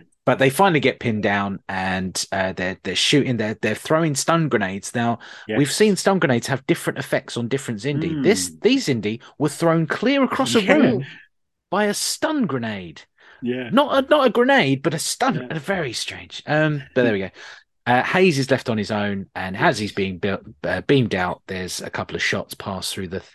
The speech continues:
Speaker 1: the transporter beam. Now, I think we've seen something like this before in other Star Trek, or we will see it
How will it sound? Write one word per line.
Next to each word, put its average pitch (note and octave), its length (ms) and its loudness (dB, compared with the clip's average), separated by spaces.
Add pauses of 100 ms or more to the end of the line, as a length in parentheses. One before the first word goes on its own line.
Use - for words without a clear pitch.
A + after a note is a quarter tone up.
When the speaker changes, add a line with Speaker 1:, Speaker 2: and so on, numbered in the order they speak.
(140)
Speaker 1:
the E2+ 320 -6 (180)
transporter F#2+ 520 -8
beam. F2+ 100 -10 (380)
Now, E3+ 100 6
I E3 40 2 (200)
think B3+ 220 0
we've E3 180 0
seen - 560 0
something F#3+ 260 4
like D3+ 160 4
this B2+ 100 -2
before G#2 680 0
in A2+ 100 -6
other G#2+ 140 -8
Star F#2+ 260 -8
Trek, F2+ 280 -8
or F#2+ 100 -6
we G2+ 100 -6
will A#2 240 2
see G2 300 -4
it F#2+ 160 -8